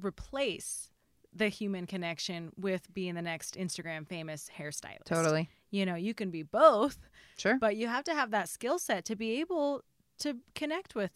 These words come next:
Speaker 1: another person.
Speaker 2: Well, that's right. And what if
Speaker 1: And,
Speaker 2: Instagram
Speaker 1: and
Speaker 2: went
Speaker 1: see
Speaker 2: away?
Speaker 1: them and see them
Speaker 2: You
Speaker 1: and, and make them feel seen and heard.
Speaker 2: Yep.
Speaker 1: That's our job.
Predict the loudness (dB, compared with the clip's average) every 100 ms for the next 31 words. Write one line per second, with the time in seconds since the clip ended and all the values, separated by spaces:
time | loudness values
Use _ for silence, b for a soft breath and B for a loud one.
0 | -2 -2 -2 -4 -4 -4 -4 2 4 4
1 | 2 2 4 4 6 4 6 6 6 6
2 | 8 8 8 2 -2 -2 -2 -4 -2 0
3 | 8 8 8 2 -2 -2 -6 -8 -6 -2
4 | 0 -2 -6 _ -12 -4 -2 -2 -2 -2
5 | -2 -2 0 0 2 4 2 2 0 0